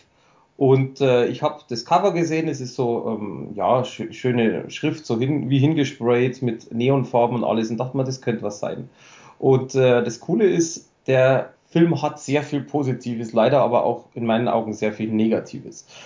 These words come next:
Wurde von vielen sehr hoch gelobt, das ist auch ein Grund, warum ich gesagt hab, also von vielen, äh, Fachpressen,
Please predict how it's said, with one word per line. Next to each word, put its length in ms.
Wurde 260
von 200
vielen 460
sehr 280
hoch 220
gelobt, 580
das 60
ist 80
auch 180
ein 80
Grund, 240
warum 240
ich 60
gesagt 260
hab, 240
also 160
von 200
vielen, 380
äh, 100
Fachpressen, 600